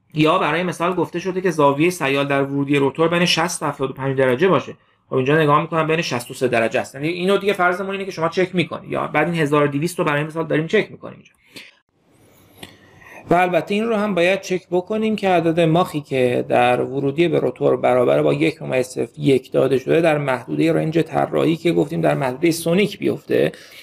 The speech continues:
یعنی بین هشت دهم تا یک و دو بیفته الان وجود داره. پس با توجه به طراحی که انجام شده عدد ماخ ورودی به روتور که ماخ یک نشون داده شده در اینجا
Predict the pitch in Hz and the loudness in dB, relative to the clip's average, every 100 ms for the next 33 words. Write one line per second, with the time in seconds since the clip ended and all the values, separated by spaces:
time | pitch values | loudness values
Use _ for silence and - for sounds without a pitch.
0 | - _ 208 214 214 202 180 156 160 - | -20 _ -4 0 2 2 2 2 0 0
1 | 151 160 170 156 147 139 139 139 143 139 | 0 2 0 0 2 4 4 2 0 0
2 | 156 156 151 156 147 - 180 180 180 165 | 0 2 0 2 2 2 0 2 4 2
3 | 175 160 151 165 165 170 202 196 196 - | 2 0 2 0 4 4 4 2 -2 -12
4 | _ - 170 147 156 147 143 165 170 156 | _ 0 0 2 4 4 4 2 2 2
5 | 156 143 139 143 139 131 147 139 139 139 | 0 0 0 2 2 0 -2 -2 0 0
6 | 139 170 147 139 175 160 170 156 156 180 | 2 2 4 2 2 0 2 2 2 0
7 | 165 151 143 143 170 175 175 170 151 - | 0 2 0 2 0 2 2 2 2 2
8 | 175 - 139 135 123 170 165 165 139 143 | 2 2 -2 -2 -2 0 -2 -4 -14 -6
9 | 135 131 127 139 139 127 127 127 147 214 | 0 0 0 -4 -2 -2 -2 -2 2 2